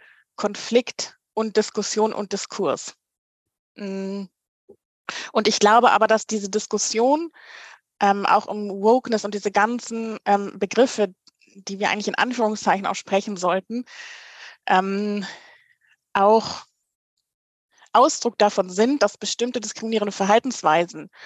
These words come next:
und auch, ähm, Sprüche nicht mehr so ohne Konsequenz hingenommen werden von großen Teilen der Bevölkerung oder von bestimmten Bewegungen.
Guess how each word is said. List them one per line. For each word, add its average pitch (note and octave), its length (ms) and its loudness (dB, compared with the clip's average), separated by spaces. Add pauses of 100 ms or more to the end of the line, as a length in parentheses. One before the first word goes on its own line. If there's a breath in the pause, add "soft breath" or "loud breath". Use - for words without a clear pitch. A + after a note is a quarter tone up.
(180 loud breath)
und G3+ 360 -2
auch, F#3+ 360 4
ähm, F#3+ 580 -2 (560)
Sprüche G3+ 640 2 (120)
nicht A#3 320 -2
mehr A3 140 6
so A3 280 2
ohne A#3 220 -2
Konsequenz G#3 720 -4
hingenommen F#3 600 0
werden D3+ 340 -2 (220 loud breath)
von G#3+ 480 0 (560 loud breath)
großen A#3 380 2
Teilen G3 240 2
der G3 80 4
Bevölkerung G#3 580 2
oder G3 240 2
von G3 160 -4
bestimmten G#3 400 -6
Bewegungen. F#3+ 640 2